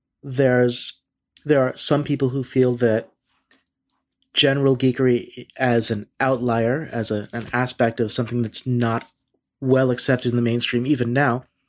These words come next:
tends to connect well with other kinds of outlying interests, whether that's because there's social pressure that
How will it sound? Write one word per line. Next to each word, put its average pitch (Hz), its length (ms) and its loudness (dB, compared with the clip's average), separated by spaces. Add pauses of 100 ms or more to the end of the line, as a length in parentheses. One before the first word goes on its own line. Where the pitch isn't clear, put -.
(500)
tends 170 240 2
to - 40 -10
connect 196 300 0
well 123 160 4
with 120 220 -2
other 127 360 0 (600)
kinds 123 340 0
of 120 160 0
outlying 123 460 0
interests, 127 480 -2
whether 120 360 0 (420)
that's 120 320 0 (200)
because 135 300 0
there's 113 180 2
social 135 360 2
pressure 143 360 0
that 123 240 0